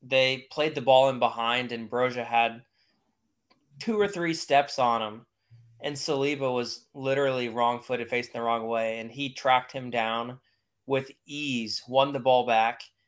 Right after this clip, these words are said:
and then the offsides flag goes up. And you're watching it like,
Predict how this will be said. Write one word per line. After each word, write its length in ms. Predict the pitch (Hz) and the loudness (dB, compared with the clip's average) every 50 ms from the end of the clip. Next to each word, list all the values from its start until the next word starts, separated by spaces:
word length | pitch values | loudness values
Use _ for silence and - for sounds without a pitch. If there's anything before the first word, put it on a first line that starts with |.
| _ _ - | _ _ -10
and 140 | 143 147 | -4 0
then 120 | 139 135 131 | 0 0 0
the 100 | 127 123 | 2 4
offsides 460 | 120 120 117 - - 123 117 113 110 | 6 6 6 4 2 -2 -2 -2 -2
flag 300 | - - 113 110 110 101 | -4 -4 -2 -2 -2 -2
goes 220 | 113 110 107 107 107 | -4 -6 -6 -4 -4
up. 240 | 107 107 107 - - _ _ _ _ _ _ _ _ _ _ _ _ _ _ _ _ _ _ _ _ _ _ _ _ _ _ _ _ _ _ _ _ _ _ - | -4 -4 -4 -6 -10 _ _ _ _ _ _ _ _ _ _ _ _ _ _ _ _ _ _ _ _ _ _ _ _ _ _ _ _ _ _ _ _ _ _ -12
And 140 | 135 135 127 | -10 -6 -2
you're 120 | 135 139 | -2 2
watching 380 | 123 120 120 123 123 - - 113 | 6 6 6 6 4 0 -8 -10
it 100 | 117 113 | -10 -8
like, 280 | 110 113 110 110 - | -6 -6 -6 -6 -8